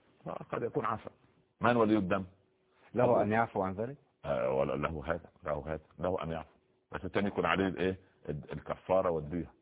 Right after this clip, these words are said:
Speaker 1: ده، ده في الإسلام.
Speaker 2: وما ثبت أن قابيل صنع
Speaker 1: لا، لا، لا، هو
Speaker 2: لا آدم عفى عنه ولا هو
Speaker 1: هو
Speaker 2: قدم
Speaker 1: ما فرق
Speaker 2: كفارة
Speaker 1: باب
Speaker 2: ولا
Speaker 1: الخير،
Speaker 2: شيء.
Speaker 1: خلاص، هو خلاص قدر في غير، خلاص، ش-، شيطان.
Speaker 2: مم.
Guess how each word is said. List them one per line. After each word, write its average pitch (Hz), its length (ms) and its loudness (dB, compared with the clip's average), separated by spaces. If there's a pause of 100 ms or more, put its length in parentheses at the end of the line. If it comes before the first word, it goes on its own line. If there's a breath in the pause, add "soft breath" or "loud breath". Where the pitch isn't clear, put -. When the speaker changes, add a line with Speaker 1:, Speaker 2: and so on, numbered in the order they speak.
(480)
Speaker 1:
ده، 82 100 -2
ده 80 120 -2
في 78 80 -8
الإسلام. 82 320 -8 (600 soft breath)
Speaker 2:
وما 131 260 2
ثبت 147 320 2
أن 117 160 0
قابيل 127 520 2
صنع 117 260 2
Speaker 1:
لا، 185 180 6
لا، 214 100 4
لا، 208 60 4
هو 185 140 6
Speaker 2:
لا 143 180 8
آدم 147 220 6
عفى 135 260 4
عنه 143 200 6
ولا 143 180 8
هو 143 160 6
Speaker 1:
هو 135 320 8
Speaker 2:
قدم 208 140 4
Speaker 1:
ما 196 80 6
فرق 185 220 8
Speaker 2:
كفارة - 140 8
Speaker 1:
باب 160 160 8
Speaker 2:
ولا 160 40 8
Speaker 1:
الخير، 143 200 4
Speaker 2:
شيء. 143 140 6
Speaker 1:
خلاص، 131 320 2
هو 123 100 6
خلاص 110 220 4 (100)
قدر 120 260 6
في 95 160 -2
غير، 95 180 2
خلاص، - 260 -2 (180)
ش-، - 360 -8
شيطان. - 260 -4 (360)
Speaker 2:
مم. 90 200 -6